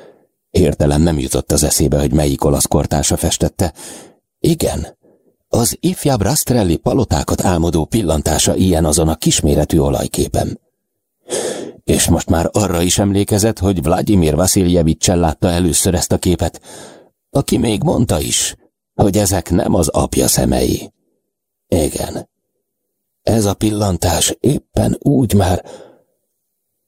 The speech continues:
A testét meg tudom gyógyítani, és egy bizonyos határig, hangsúlyozom, egy bizonyos határig a lelkét is, folytatta Bertenson halkan.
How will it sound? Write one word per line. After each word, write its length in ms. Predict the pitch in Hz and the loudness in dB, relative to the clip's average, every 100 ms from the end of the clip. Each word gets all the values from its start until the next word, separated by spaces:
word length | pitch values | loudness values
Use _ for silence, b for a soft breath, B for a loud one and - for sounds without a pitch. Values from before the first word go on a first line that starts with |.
| _ _ _ | _ _ _
A 140 | - 156 | -2 0
testét 540 | 208 190 - 135 123 | 0 -2 0 0 0
meg 180 | 143 - | 0 0
tudom 300 | 180 151 117 | 2 4 4
gyógyítani, 680 | 87 78 78 - 78 69 - B B B B B B _ | 2 2 0 0 0 0 -4 B B B B B B _
és 400 | - 135 120 - | 0 2 2 2
egy 200 | 117 107 | 0 2
bizonyos 460 | 110 107 95 95 | 0 2 2 0
határig, 640 | - 104 110 95 95 92 - _ _ | -2 -2 0 2 2 0 -6 _ _
hangsúlyozom, 840 | - - 104 - 110 76 73 78 87 B B B B _ | -2 0 0 -2 -2 -2 0 2 0 B B B B _
egy 260 | - 92 135 | -2 -2 0
bizonyos 480 | 175 233 120 90 - | 0 0 0 -2 -2
határig 640 | 101 - 71 69 110 107 | -2 -2 0 2 2 0
a 80 | - | 0
lelkét 500 | 123 139 120 - - | 0 -2 -4 -6 -4
is, 260 | - - - b b b b b _ | -2 -2 -4 b b b b b _
folytatta 460 | - 143 135 156 - | -2 0 0 -2 -2
Bertenson 580 | 76 71 - 67 - 71 | -2 -2 -2 -2 0 0
halkan. 720 | 65 64 - 69 60 58 | 0 -2 -2 -2 0 -4